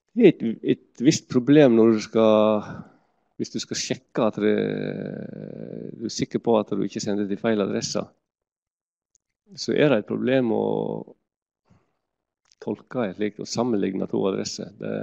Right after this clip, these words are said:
det er ikke helt enkelt. Men den vanlige måten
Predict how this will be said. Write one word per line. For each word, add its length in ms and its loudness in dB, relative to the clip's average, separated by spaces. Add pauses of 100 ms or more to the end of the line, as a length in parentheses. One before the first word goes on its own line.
(320)
det 80 -14
er 80 -6
ikke 140 -10
helt 160 -8
enkelt. 420 -14
Men 100 0 (1500)
den 120 4
vanlige 400 6
måten 380 2